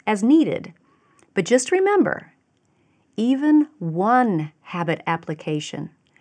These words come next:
firmly set in place can make a big difference in your child's life and in your home. So focus on one at a time and don't despise the day of small things.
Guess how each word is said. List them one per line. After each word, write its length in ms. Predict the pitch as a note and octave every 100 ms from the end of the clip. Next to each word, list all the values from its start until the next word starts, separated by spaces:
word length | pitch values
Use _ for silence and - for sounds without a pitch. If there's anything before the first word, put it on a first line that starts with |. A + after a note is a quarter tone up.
| _ _
firmly 680 | _ - - A#3 B3+ C#4 D4
set 260 | - A3+ A3+
in 160 | G#3
place 680 | G3+ - G3 A3 A#3+ - - _ _ _ _ _ _
can 180 | - F3+
make 180 | E3+ E3+
a 120 | C#3+ - _
big 280 | B3 B3+ G3+
difference 520 | G#3+ G#3 F3+ D#3 -
in 120 | F3
your 120 | E3
child's 540 | E3 - F3+ F#3 F3+ E3+
life 400 | D#3+ D3 D3 - _ _ _
and 140 | F3 E3
in 120 | E3+
your 200 | E3 E3
home. 520 | E3 D#3+ D3 C#3 D3+ _ _ _ _ _ _ _ _ _ _
So 140 | - F3+
focus 380 | G#3+ A3+ C4
on 300 | F#3+ D#3+ D#3
one 220 | D3+ F3 A3+
at 160 | B3+
a 60 | D#4
time 520 | - F#3 D3 D3+ F#3 _ _ _ _ _ _ _ _
and 220 | D#3 D3
don't 300 | F3 F3 -
despise 720 | A3+ - - G3 F#3 F#3 F#3+
the 140 | - E3
day 340 | D#3+ D#3 D#3
of 140 | D#3
small 500 | D#3 - E3 C#3+ C3
things. 640 | B2 - - - - -